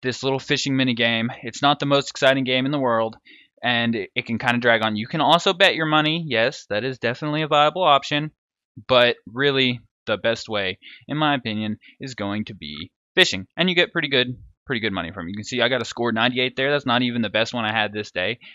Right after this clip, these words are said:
and that ended me with a hundred fifty-six star tokens. So at that rate, you know, only, like, fifteen games, and you'll have all the stuff you need.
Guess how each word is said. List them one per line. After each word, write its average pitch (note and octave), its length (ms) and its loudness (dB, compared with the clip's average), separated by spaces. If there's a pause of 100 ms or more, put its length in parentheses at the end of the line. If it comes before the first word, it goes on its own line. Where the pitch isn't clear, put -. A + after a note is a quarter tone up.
(100)
and A2+ 80 -2
that B2 100 2
ended A#2+ 220 0
me A#2+ 80 0
with A2 100 -4
a G#2+ 60 -4
hundred A#2 320 -4
fifty-six G2+ 420 -10
star F#2 220 0
tokens. F2+ 420 -6
So G#2+ 100 0
at G2+ 100 -4
that A#2 200 6
rate, A2 240 0
you A#2 120 -4
know, B2+ 120 0
only, C#3 320 -2
like, C#3 260 -6
fifteen D#3+ 380 -4
games, D#3 380 2
and G2 100 -6
you'll G2+ 100 -6
have A2+ 220 -2
all G#2+ 200 2
the G#2+ 100 -12
stuff A2+ 220 -6
you A2 100 -6
need. E2 180 -12